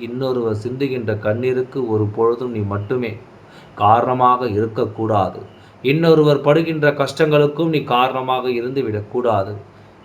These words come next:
உன்னிடத்தில் உண்மையும் நேர்மையும் எப்பொழுதும் இருக்க வேண்டும். உண்மையை பேசுவதால் இன்று மட்டும் உனக்கு பலன் கிடைக்காமல் போகலாம். அதற்கான பலன் நிச்சயமாக உனக்கு பின்னால் கிடைக்கும் என்பதை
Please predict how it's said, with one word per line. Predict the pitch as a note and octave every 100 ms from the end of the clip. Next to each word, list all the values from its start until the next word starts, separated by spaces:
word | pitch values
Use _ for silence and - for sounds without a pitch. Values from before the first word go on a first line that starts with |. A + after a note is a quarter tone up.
| -
உன்னிடத்தில் | C3+ D3 D#3+ D#3+ C3+
உண்மையும் | B2+ C#3+ D#3 D3+ E3 E3+
நேர்மையும் | C3 C#3 C#3+ D3 D3 D#3+ D#3
எப்பொழுதும் | A#2+ A#2+ C#3+ C#3+ D3 C#3+
இருக்க | B2 C3 C3
வேண்டும். | A2 G2+ F#2+ G2 - - A#2
உண்மையை | B2+ C#3+ C3 B2+
பேசுவதால் | B2 B2+ C3 C#3 C3 C3 C3 C#3+ D3 B2
இன்று | B2 B2+ C3
மட்டும் | B2+ B2+ C#3+ B2+
உனக்கு | A#2 A2+ A2+
பலன் | G#2+ A2+ C3
கிடைக்காமல் | B2 A#2 A2+ A#2 A2+ A2+ G#2+
போகலாம். | A2 G#2+ G#2+ F#2 F#2 - - - -
அதற்கான | G#2+ G#2+ A2+ A2+ A#2 A2+ A2 G#2
பலன் | G#2+ A2+ C3 C3+ -
நிச்சயமாக | A2 G#2 B2 B2+ B2+ B2 B2 B2+ - -
உனக்கு | A2 A2 G#2 G#2
பின்னால் | G2 G#2+ A2 A#2 G#2 F#2 -
கிடைக்கும் | - G2+ A2 A#2+ A2
என்பதை | G2 G#2 G#2+ A2+